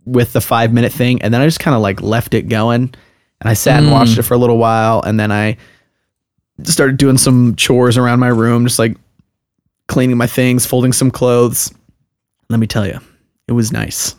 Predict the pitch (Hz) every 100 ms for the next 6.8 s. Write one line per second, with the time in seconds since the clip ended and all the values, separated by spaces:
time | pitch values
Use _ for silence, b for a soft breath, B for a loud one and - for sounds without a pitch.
0 | _ - 110 - 120 113 - - B B
1 | - 123 127 135 127 139 160 190 - B
2 | B B 139 - 151 131 113 B B -
3 | 165 139 - 139 135 - - 143 135 139
4 | 139 139 139 139 139 B 151 B 113 -
5 | 139 143 139 135 139 135 - - b -
6 | - 117 - 135 135 135 139